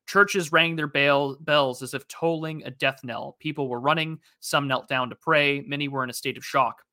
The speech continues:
A low wail was running down the streets. The last train left at two P M on June twenty-eighth, packed with people and whatever they could stuff into their rail cars."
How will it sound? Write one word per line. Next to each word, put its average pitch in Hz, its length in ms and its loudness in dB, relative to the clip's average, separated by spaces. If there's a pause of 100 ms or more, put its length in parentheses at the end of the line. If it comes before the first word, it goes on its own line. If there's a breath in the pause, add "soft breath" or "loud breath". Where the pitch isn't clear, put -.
(300 loud breath)
A 135 80 0
low 143 220 2
wail 147 420 2
was 135 180 -8
running 131 220 -2
down 127 240 -4
the 123 80 -10
streets. - 480 -12 (340 soft breath)
The 143 60 -6
last 139 360 4
train 139 280 0
left 151 260 2
at 147 120 -14
two 135 160 -6
P 135 260 -6
M 170 160 -4
on 113 220 -8
June 156 240 -8
twenty-eighth, 135 640 -8
packed 143 320 2
with 151 120 -10
people 127 360 -6
and 117 100 -10
whatever 127 260 -6
they 123 120 -6
could 135 160 -12
stuff 113 340 -4
into - 220 -18
their 123 140 -12
rail 113 260 -16
cars." - 420 -12